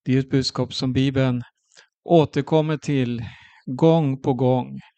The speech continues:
Inte minst Jesus själv uttrycker det i evangelierna och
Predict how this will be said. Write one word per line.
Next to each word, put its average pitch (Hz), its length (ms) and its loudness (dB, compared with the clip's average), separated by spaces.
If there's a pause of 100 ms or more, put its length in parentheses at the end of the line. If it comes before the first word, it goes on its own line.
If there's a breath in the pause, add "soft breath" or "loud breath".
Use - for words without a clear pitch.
(420 loud breath)
Inte 147 260 0
minst 143 340 2
Jesus 139 360 -2
själv 131 520 -2
uttrycker 139 580 -4
det 127 260 -2 (440 soft breath)
i 127 480 -2
evangelierna 139 840 0 (680 loud breath)
och - 420 -8